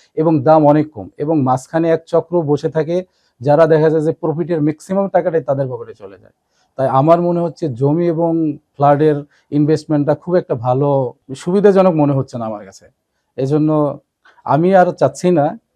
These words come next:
এবং যদি কোনো মেরিনাররা এটা কিনতে চায় আমার মনে হচ্ছে এটা একটু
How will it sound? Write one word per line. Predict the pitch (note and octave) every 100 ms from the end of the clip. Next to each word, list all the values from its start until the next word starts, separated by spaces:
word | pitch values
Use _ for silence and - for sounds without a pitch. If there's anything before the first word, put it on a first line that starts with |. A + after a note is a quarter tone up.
| -
এবং | C3 C#3 C#3 C3+ - _ -
যদি | A2+ C#3+ D3+ F3+
কোনো | F3+ -
মেরিনাররা | D#3+ D3 D#3+ E3 E3 E3
এটা | D#3
কিনতে | - F3+ F#3 -
চায় | C3+
আমার | C3 C#3+
মনে | D3 D3
হচ্ছে | C#3+ D3+
এটা | C#3+ C#3
একটু | C3+ -